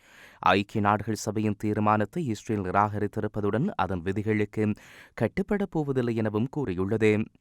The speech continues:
ஆயிரத்தி தொள்ளாயிரத்தி அறுபத்தி ஏழாம் ஆண்டு இடம்பெற்ற மத்திய கிழக்கு யுத்தத்தின் போது பலஸ்தீனத்திலிருந்து கைப்பற்றப்பட்ட பகுதிகளில்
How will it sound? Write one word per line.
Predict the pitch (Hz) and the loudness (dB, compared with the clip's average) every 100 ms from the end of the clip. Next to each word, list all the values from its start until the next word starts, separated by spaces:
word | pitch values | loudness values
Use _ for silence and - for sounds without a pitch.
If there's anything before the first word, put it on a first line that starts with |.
| _ _ - - - | _ _ -20 -16 4
ஆயிரத்தி | 107 117 175 214 | 6 6 2 -4
தொள்ளாயிரத்தி | 208 180 170 160 - 135 | -4 -2 -2 -4 -4 -4
அறுபத்தி | 117 120 - | -2 -4 -4
ஏழாம் | 107 110 117 113 | -2 0 2 2
ஆண்டு | 113 110 | 0 -2
இடம்பெற்ற | 98 101 107 107 202 | -4 -2 -2 -4 -2
மத்திய | 147 113 - 113 | -4 -4 -4 -4
கிழக்கு | - 104 107 104 | -2 -4 -4 -4
யுத்தத்தின் | 90 - 107 110 107 | -4 -6 -6 -4 -2
போது | 110 147 - | -4 -4 -4
பலஸ்தீனத்திலிருந்து | 113 110 - 110 107 - 104 107 104 | -4 -4 -6 -4 -4 -4 -4 -2 -4
கைப்பற்றப்பட்ட | - 104 - 110 113 113 107 | -4 -6 -4 -6 -6 -6 -6
பகுதிகளில் | 104 101 104 107 107 | -6 -6 -2 0 0